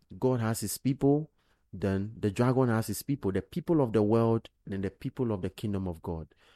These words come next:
But in the end, just as Daniel had prophesied, just as so many places has prophesied, even the book of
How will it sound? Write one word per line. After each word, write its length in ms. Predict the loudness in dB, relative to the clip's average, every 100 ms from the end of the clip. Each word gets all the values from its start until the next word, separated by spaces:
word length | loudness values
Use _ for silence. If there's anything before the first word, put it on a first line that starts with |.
| -20 -16 -4
But 260 | -4 -2 2
in 180 | 2
the 180 | 4 2 4
end, 460 | 4 4 2 -6 -16 _ _ _ _ _ _ _ _ -2
just 200 | -2 0
as 140 | -2
Daniel 380 | 0 2 2 2
had 260 | 0 -4
prophesied, 720 | -4 -2 -4 -2 -4 -4 -8 -14 _ -20 _ -2
just 220 | -2 2
as 340 | 0 0 -4 -12
so 340 | -12 -2 0
many 260 | 2 4 2
places 300 | 2 0 2
has 120 | 0
prophesied, 280 | 0 -2 -2
even 220 | 0 0
the 100 | 0
book 240 | 0 -2 -2
of 260 | -4 -6